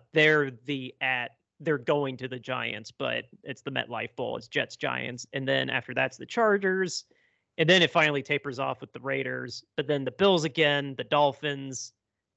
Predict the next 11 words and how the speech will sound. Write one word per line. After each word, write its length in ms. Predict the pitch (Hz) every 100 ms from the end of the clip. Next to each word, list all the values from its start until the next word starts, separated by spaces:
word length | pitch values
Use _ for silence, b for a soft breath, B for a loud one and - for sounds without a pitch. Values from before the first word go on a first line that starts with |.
| _ _ -
uh, 280 | 139 131 127 127
then 460 | 143 139 135 131 _
easy 280 | 175 160 160
with 120 | 147
the 60 | -
Falcons 380 | 143 131 127
and 80 | 123
the 60 | 120
Texans, 640 | 131 127 - 131 131 120
and 180 | 147 131
then 420 | 135 131 127 127